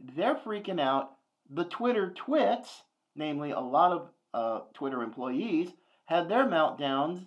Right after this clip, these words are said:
didn't have their comfort animals, didn't have their Prozac, didn't have anything to calm them down, because pretty much they just got slapped in the face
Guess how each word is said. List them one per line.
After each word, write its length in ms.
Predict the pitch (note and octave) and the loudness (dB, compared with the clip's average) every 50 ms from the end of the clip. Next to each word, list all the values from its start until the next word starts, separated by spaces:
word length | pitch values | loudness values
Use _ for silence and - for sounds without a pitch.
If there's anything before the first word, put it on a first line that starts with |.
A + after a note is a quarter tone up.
| _ _ _ _ _ _ _ | _ _ _ _ _ _ _
didn't 220 | - F3+ G#3+ A#3 A3 | 0 0 0 2 2
have 180 | A3 G#3+ A3 | 0 0 0
their 100 | A3+ A#3 | -2 -4
comfort 380 | A3+ - G#3 G3+ F#3 F#3 F3+ E3+ | -2 0 0 0 0 -2 -2 -2
animals, 600 | D#3 D3 C#3+ C#3+ C#3+ C#3+ D3 D3 D3+ D#3 D3+ D3 | 0 2 2 2 2 0 0 -2 -2 -4 -6 -10
didn't 400 | C3+ B2+ D3+ E3+ F#3+ G#3 G#3+ G#3 | -8 -4 -2 -2 -2 -2 -6 -8
have 360 | F#3 F3 F3 F3 F3+ F3+ F3+ | -6 -2 0 2 2 2 0
their 140 | F#3+ G3+ G3+ | -2 -4 -4
Prozac, 720 | G3+ - F#3+ F#3+ F3 E3+ D3+ C3 C3+ C3 B2+ B2+ C3+ D3 D3+ | -4 -2 0 2 2 2 0 -2 -2 0 0 2 0 0 -2
didn't 220 | F3+ G3+ G#3 G#3 | -6 -6 -6 -4
have 200 | G#3 G#3+ G#3+ G#3 | -4 -4 -4 -2
anything 580 | G#3 G#3 G3+ F#3+ F3+ F3 - D#3+ D3+ D3+ D#3 D3+ | -2 -4 -2 -2 -4 -6 -6 -6 -6 -6 -6 -6
to 160 | D3+ C#3 C#3 - _ _ _ _ _ _ | -6 -8 -10 -10 _ _ _ _ _ _
calm 320 | - D3 D3 D3+ E3+ F#3 G3 | 0 2 2 2 2 0 -2
them 200 | G#3+ A3+ A3+ G#3 | -4 -6 -6 -4
down, 560 | F#3 F#3 F3 D#3+ D3+ D3 D3 D3 D3 D#3+ D#3+ _ _ _ _ _ _ _ _ _ _ - | -2 -2 0 2 2 2 2 2 -2 -4 -8 _ _ _ _ _ _ _ _ _ _ -2
because 600 | D#3+ D#3 C#3+ - F3 E3 D#3 D3+ D3 C#3+ - - _ - | -2 -2 -2 -2 -2 0 2 0 0 -2 -8 -16 _ -8
pretty 240 | - G3+ G#3 G#3+ | -4 -2 -2 0
much 380 | G3+ F#3+ F3 E3+ E3 E3 - - | -2 -2 -2 -2 -4 -4 -8 -8
they 160 | - D3+ C#3+ C#3 | -4 -4 -4 -4
just 340 | C#3+ E3 F#3 G3+ G3+ - - | -4 -4 -4 -6 -6 -6 -4
got 240 | F#3 E3 B2+ - - - - | -4 -4 -4 -6 -10 -16 -12
slapped 460 | D3 C3+ C#3 D#3+ G3 A#3+ B3+ - - - | -8 -2 2 4 4 4 2 0 -6 -6
in 160 | B3 C4+ C#4+ | -2 -2 -2
the 140 | D4 C#4 - - | -2 -2 -4 -4
face 340 | D#3+ C#3 C3+ C3+ C3+ C3+ | -2 0 0 0 -2 -4